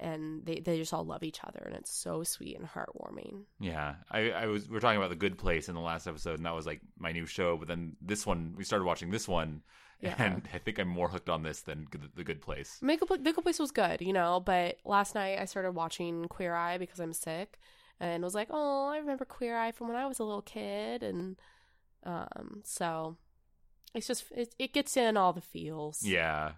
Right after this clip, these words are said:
Speaker 2: It's just really satisfying to see these people, like, their, their lives. I, I wish they could come and make me over.
Speaker 1: I know. I was trying to figure out a way that we could, like, s-, like, say, like, "Oh, Murrin doesn't dress good," and, like, put him, like, in
Speaker 2: Yeah.
Speaker 1: overalls and a Star Wars t-shirt and be like,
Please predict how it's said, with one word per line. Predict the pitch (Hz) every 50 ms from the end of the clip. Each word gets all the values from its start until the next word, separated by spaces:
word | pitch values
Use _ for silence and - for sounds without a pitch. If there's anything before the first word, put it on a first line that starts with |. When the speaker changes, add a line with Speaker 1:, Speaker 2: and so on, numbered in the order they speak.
| - - -
Speaker 2:
It's | - 104 104
just | 120 110 104
really | 107 101 95 90
satisfying | - - 87 82 85 82 - - 82 82 85 85
to | 82
see | - - 85
these | 82 80 -
people, | - 78 82 82
like, | 80 78 76
their, | - 82 78 76 78 - -
their | 80 82
lives. | 80 80 80 80 80 78 76 -
I, | 101 107 104
I | 131
wish | 143 175 190 180 -
they | 170 165
could | - 143 135
come | - 139 135
and | 131 123
make | 120 113 107 - -
me | 101 95 85
over. | 76 76 73 71 76 73
Speaker 1:
I | -
know. | 196 208 196 185
I | 185
was | 190 -
trying | - 247 247
to | 240
figure | - 262 233 226
out | 220 208 196
a | 190
way | 185 175 165 170 170 170 170 175 -
that | 175 170 175
we | 175 170
could, | - - 180 170
like, | 165 160 156 156 160 - - - - - - - - - - - -
s-, | - - - - - -
like, | - 196 170 165 - - - -
say, | - - 196 185 175
like, | 175 175 175 -
"Oh, | - 254 269 262 254 226 208 196 190 185 - - - _ _ _ _ _ _ _ - - _
Murrin | 220 220 226 240 240 254 262 262 240 220 214 214 208 208 - - - _ _ _ _ _ _ - _ _ _ _ _
doesn't | 240 226 226 226 202 - -
dress | - - 226 233 240 - -
good," | 214 - 208 185 175 170 165 165 160 175
and, | 170
like, | 170 165 -
put | - - 185
him, | 175 175
like, | 170 170 170
in | 170 -
Speaker 2:
Yeah. | 175 156
Speaker 1:
overalls | 170 165 165 175 165 165 165 170 165 -
and | 170
a | 175 170
Star | - - - - 160
Wars | 160 170 180 185 -
t-shirt | - - 202 196 - - 214 214 220 220 226 -
and | - 196 190
be | - 190 185
like, | 180 180 175 170 - 170 160 135 - - -